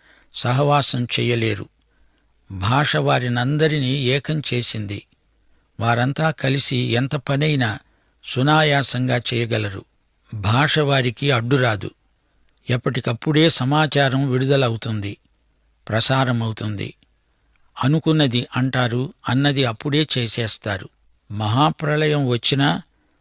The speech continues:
మానవుని పతనం అతణ్ణి పాపిగానే ఉంచేసింది.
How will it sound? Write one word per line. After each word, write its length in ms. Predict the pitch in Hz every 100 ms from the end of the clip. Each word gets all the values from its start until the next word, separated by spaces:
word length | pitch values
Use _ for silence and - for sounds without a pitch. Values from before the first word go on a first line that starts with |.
| _ 104
మానవుని 540 | 120 156 170 165 151
పతనం 500 | - 123 - 160 143
అతణ్ణి 420 | 120 135 127 120
పాపిగానే 680 | - 120 131 151 147 143 143
ఉంచేసింది. 880 | 135 123 120 123 113 110 104 98